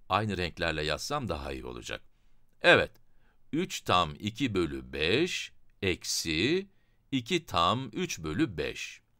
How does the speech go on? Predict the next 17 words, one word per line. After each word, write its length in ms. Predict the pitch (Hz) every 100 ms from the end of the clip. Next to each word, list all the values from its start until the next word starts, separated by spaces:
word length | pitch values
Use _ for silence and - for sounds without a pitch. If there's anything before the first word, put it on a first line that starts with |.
| _ _ _ _ -
İlk 200 | 247 -
soruda 420 | 220 123 104 131
beş 220 | 175 -
bölü 180 | 135 101
sekizden 800 | 113 95 87 71 78 92 175 180
iki 280 | 135 - 214
bölü 180 | 110 170
sekizi 420 | - 113 85 82
çıkarmıştık. 680 | - - 69 65 60 - - _ _ - - - -
Üstteki 420 | 120 - 151 175
daha 220 | 135 131
büyük 220 | 120 117
olduğu 260 | 117 101 123
için 340 | 196 113 110
cevabı 460 | 151 113 117 107 92
bulmak 380 | 135 87 175 -
kolaydı. 540 | 151 95 69 - 62